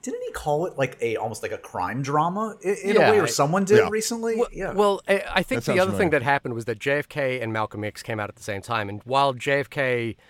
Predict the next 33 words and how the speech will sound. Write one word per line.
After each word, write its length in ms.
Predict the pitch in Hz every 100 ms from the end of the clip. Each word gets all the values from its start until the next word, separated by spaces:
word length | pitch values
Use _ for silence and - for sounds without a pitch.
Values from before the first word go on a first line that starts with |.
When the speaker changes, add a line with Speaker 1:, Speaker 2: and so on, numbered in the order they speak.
| _ - _ _ _ _
Speaker 2:
you 160 | 170 143
know, 200 | 117 110
sort 180 | - 190
of 80 | -
summarizes 640 | 160 147 131 123 113 107
The 80 | 104
Man 300 | 113 117 110
in 60 |
some 200 | - 107
way, 160 | 104 101
it's 100 | 120
also 240 | 120 123
a 60 | 101
crime 420 | - 123 113 107
procedural 680 | 110 - 113 101 104 98 95
about 380 | 95 104 104
his 260 | 98 113 90
death. 420 | 87 110 87 - - -
Speaker 1:
Yeah, 120 | -
it's 100 | 85
a 20 |
Speaker 2:
And 60 | 110
Speaker 1:
conspiracy 480 | 131 104 170 - 101
the-, 260 | - 104
uh, 200 | 104 98
like, 200 | 92 90 - -
uh, 220 | 101 95
Speaker 2:
Yeah, 140 | 107
Speaker 1:
film. 100 | 95
Speaker 2:
conspiracy 420 | 151 120 156 139 120
Speaker 1:
Yeah, 60 |
yeah. 80 | 117
Speaker 2:
theater. 240 | 107 87